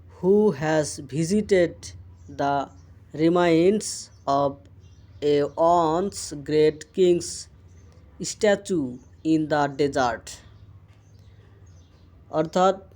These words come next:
বক্তা এমন একজন ভ্রমণকারীর বর্ণনা দিয়ে মঞ্চ তৈরি করেন, যিনি মরুভূমিতে এক সময় মহান রাজার মূর্তির ধ্বংসাবশেষ পরিদর্শন করেছেন। Therefore, the speaker,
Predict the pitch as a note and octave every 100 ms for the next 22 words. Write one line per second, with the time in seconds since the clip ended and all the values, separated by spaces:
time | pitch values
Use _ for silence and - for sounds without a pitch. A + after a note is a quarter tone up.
0 | - - - E3 F3 F3 G3+ G3+ G3+ G3+
1 | G3+ F#3+ F3 F#3+ G#3 G#3+ G#3+ D#3+ D3 F3
2 | G#3 G3 G3 F#3+ F3 F3 E3+ E3 D#3 D#3
3 | D#3 D#3+ E3+ F#3 - - E3 D#3 F3 G3+
4 | - - - G3+ G3+ G3 F3+ D#3 D#3 F3
5 | G#3+ A3+ - - - C#3+ D#3 E3 F3+ F#3+
6 | D#3+ F3 F#3+ F#3 G3+ G#3 G3+ F#3 F3 E3
7 | - F3 D#3+ D#3 D#3 D3 - - D#3+ D3+
8 | E3+ F3+ F3+ E3+ D#3 D#3+ D#3 D3+ D#3 D3+
9 | - D#3 D3 C#3 C#3 D#3 E3+ D#3 D#3 -
10 | D3+ C#3+ - D3+ C#3 C3+ B2+ C#3+ C#3+ C3+
11 | B2 B2 C3 - - - - - - -
12 | - - - _ - - - - - -
13 | - - - - - C#3+ E3+ G#3 A3 G#3+
14 | F3 F3 F#3+ F3+ F3+ F3+ - G3 G3+ G3
15 | G3 G3